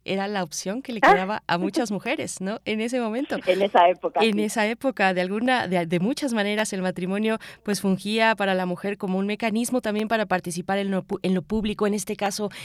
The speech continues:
Speaker 1: en la ciencia. Eh, que, que, en todo caso, que, pues, qué maravillosa historia, eh, la de esta científica Lady Stardust, Margaret Burbidge, eh, pues, está ahí. Y qué importante, qué ilustrativo acercarnos a la vida,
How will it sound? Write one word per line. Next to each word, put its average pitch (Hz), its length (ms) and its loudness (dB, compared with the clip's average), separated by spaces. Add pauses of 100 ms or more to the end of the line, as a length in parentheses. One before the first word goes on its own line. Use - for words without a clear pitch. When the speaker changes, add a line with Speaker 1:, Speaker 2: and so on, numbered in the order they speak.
(120)
Speaker 1:
en 196 160 2
la 190 80 4
ciencia. 220 600 2
Eh, 190 300 4
que, 240 220 -2
que, 240 320 -2
en 196 100 0
todo 226 240 -2
caso, 208 280 -4
que, 196 280 0 (320)
pues, 190 240 2
qué 214 140 2
maravillosa 196 480 2
historia, 185 580 4
eh, 175 300 2 (140)
la 180 140 2
de 185 100 2
esta 185 180 0
científica 185 540 -2
Lady 185 380 2
Stardust, 180 760 0 (320)
Margaret 180 640 4
Burbidge, 190 640 -2
eh, 170 380 2
pues, 175 200 0
está 226 340 4
ahí. 196 320 4
Y 208 140 -2
qué 285 100 0
importante, 233 500 2
qué 226 120 -4
ilustrativo 196 480 0
acercarnos 175 540 -2
a 185 40 2
la 180 120 4
vida, 190 240 2